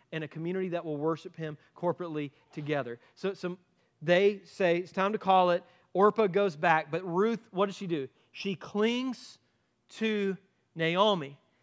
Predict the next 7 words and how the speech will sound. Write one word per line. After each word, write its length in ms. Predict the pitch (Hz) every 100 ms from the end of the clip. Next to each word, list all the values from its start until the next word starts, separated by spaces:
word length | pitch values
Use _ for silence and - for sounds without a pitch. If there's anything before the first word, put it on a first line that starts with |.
| _ _ _ _ _ _ _ _ _ _ _ _
Naomi 400 | 143 165 190 196
said 260 | 180 208 202
to 80 | 180
her, 300 | 170 190 190
into 160 | 180 160
verse 240 | 180 180
fifteen, 540 | 185 - 185 185 175